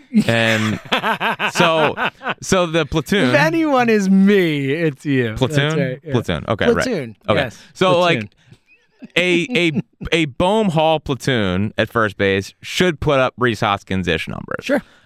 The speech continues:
Speaker 1: Um, and then it comes down to Sosa. And I, like, I, I'm legitimately excited about watching more Edmundo Sosa. You know, I, I
Speaker 2: I think
Speaker 1: kin-,
Speaker 2: we all are,
Speaker 1: and,
Speaker 2: yeah.
Speaker 1: and in a way, this is almost a preview of what twenty twenty-four could have looked like.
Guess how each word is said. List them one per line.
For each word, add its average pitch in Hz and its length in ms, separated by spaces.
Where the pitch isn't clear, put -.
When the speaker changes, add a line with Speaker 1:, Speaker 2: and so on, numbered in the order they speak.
Speaker 1:
Um, 92 600
and 135 160
then 160 100
it 156 80
comes 151 160
down 156 160
to 147 60
Sosa. - 420
And 131 640
I, 147 160
like, 139 240
I, 190 140
I'm 202 240
legitimately 170 600
excited 131 300
about 120 200
watching 113 360
more 113 200
Edmundo 135 400
Sosa. 151 440
You 123 100
know, 120 60
I, 123 80
I 127 100
Speaker 2:
I - 60
think 349 80
Speaker 1:
kin-, - 120
Speaker 2:
we 359 100
all 339 220
are, 143 140
Speaker 1:
and, 110 100
Speaker 2:
yeah. 214 340
Speaker 1:
and 165 120
in 175 100
a 175 100
way, 185 260
this 170 160
is 147 100
almost 180 460
a 196 40
preview 196 460
of 170 80
what 190 140
twenty 180 220
twenty-four 160 500
could 131 180
have 156 100
looked 175 220
like. - 320